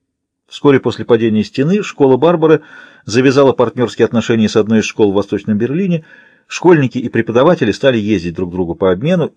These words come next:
и Барбара на сей раз преподавала в Берлине две недели.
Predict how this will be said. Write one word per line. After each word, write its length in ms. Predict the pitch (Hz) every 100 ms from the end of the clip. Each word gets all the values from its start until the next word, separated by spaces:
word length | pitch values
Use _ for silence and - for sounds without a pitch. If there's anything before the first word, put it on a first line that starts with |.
| _
и 120 | 113 107
Барбара 440 | 151 180 143 101
на 100 | 104
сей 180 | - 147
раз 220 | 135 - _ _ _ _ -
преподавала 520 | 120 123 120 113 98
в 60 | 85
Берлине 400 | - 117 147 92
две 180 | 104
недели. 440 | 107 87 73 67